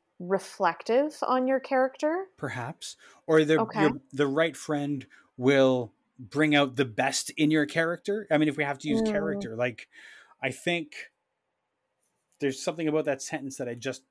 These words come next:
Speaker 2: don't like. It
Speaker 1: Mm-hmm.
Speaker 2: sounds, 'cause it could go both ways. It could be both good
Speaker 1: Yeah.
Speaker 2: and bad, right?
Speaker 1: Right.
Speaker 2: 'Cause if you're, <laughs> I mean, we all have, listen,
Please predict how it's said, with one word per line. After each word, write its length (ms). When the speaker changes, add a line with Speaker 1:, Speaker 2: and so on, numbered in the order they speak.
Speaker 2:
don't 360
like. 460
It 60
Speaker 1:
Mm-hmm. 220
Speaker 2:
sounds, 920
'cause 140
it 100
could 180
go 160
both 300
ways. 480
It 80
could 200
be 100
both 280
good 200
Speaker 1:
Yeah. 60
Speaker 2:
and 500
bad, 40
right? 360
Speaker 1:
Right. 320
Speaker 2:
'Cause 300
if 200
you're, 380
<laughs> 200
I 60
mean, 100
we 80
all 220
have, 380
listen, 540